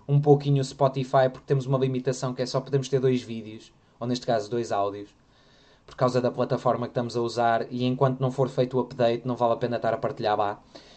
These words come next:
Portanto, agora que eu, no fim do mês, vou fazer o update e já posso pôr os podcasts todos no Spotify, para quem quiser seguir direitinho, seguidinhos, todos os episódios a tempo e horas. Ah, mas partilha o podcast com os amigos, que isto,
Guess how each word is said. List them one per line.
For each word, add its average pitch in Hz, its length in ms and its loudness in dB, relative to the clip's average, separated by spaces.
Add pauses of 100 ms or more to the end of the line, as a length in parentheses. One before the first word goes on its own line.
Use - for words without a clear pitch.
(120)
Portanto, 127 280 0
agora 139 240 8
que 143 240 4
eu, 127 280 8 (340)
no 131 80 -2
fim 147 180 4
do 135 80 8
mês, 135 220 6
vou 131 100 2
fazer 131 280 2
o 131 60 6
update 127 400 4
e - 20 -2
já 131 140 4
posso 131 240 2
pôr 127 120 2
os - 80 -10
podcasts - 600 -2
todos - 420 2 (100)
no 110 100 -12
Spotify, 107 560 -2
para 107 100 -6
quem 101 160 -10
quiser 98 240 -4
seguir 98 400 -6 (300)
direitinho, 120 520 4
seguidinhos, 117 680 -2
todos 120 220 2
os - 80 -8
episódios 113 540 2
a 110 40 0
tempo 107 240 -4
e 107 80 0
horas. 107 300 4 (640)
Ah, 117 520 10
mas 135 400 8
partilha 147 500 12
o 131 140 10
podcast 127 520 6
com 123 100 -2
os 113 120 0
amigos, 117 420 0
que - 140 -8
isto, 101 460 -4